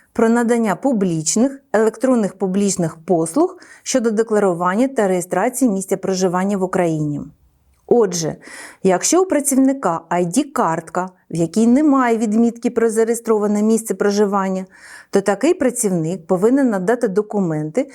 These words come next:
в яких буде зазначено адресу зареєстрованого місця проживання. Це можуть бути наступні документи. Витяг з реєстру територіальної громади.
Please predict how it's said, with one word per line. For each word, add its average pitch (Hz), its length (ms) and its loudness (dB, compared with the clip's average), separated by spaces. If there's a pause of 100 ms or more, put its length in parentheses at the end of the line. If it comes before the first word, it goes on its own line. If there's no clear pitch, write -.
(280)
в 180 60 0
яких 240 340 2
буде 202 300 2
зазначено 170 800 -2
адресу 190 520 0
зареєстрованого 190 880 0
місця 180 280 -4
проживання. 175 800 -2 (160)
Це 381 220 0
можуть 294 400 2
бути 247 320 2
наступні 262 480 0
документи. 175 680 -2 (600)
Витяг 320 400 2
з 247 100 2
реєстру 233 500 0
територіальної 208 760 0
громади. 170 580 -2